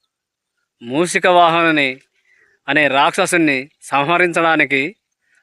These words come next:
అవతరించినాడు. ఈ మూషిక వాహన రాక్షసుడు బ్రహ్మతో ఒక వరం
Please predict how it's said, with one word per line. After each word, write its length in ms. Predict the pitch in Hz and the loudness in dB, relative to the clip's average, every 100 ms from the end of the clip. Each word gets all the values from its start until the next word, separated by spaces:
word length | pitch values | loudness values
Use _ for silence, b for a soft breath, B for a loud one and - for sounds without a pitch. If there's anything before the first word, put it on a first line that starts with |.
| _ - | _ -4
అవతరించినాడు. 760 | 127 156 165 170 160 156 123 98 - _ _ _ _ _ _ - b b b - | -2 0 0 0 0 -2 -2 -6 -18 _ _ _ _ _ _ -20 b b b -8
ఈ 140 | 143 | -6
మూషిక 420 | 143 139 175 202 196 | -4 -2 -2 -2 2
వాహన 600 | 185 175 175 160 143 135 _ _ _ _ _ - | 4 4 2 0 -2 -4 _ _ _ _ _ -4
రాక్షసుడు 760 | 127 170 190 165 165 135 131 _ _ _ _ _ - | -2 -2 -2 -2 -2 -4 -10 _ _ _ _ _ -14
బ్రహ్మతో 680 | 117 143 143 185 170 160 151 - _ _ _ _ | -2 -2 0 0 0 0 -2 -10 _ _ _ _
ఒక 120 | - 135 | -8 -2
వరం 440 | 139 170 175 147 | 0 2 0 -4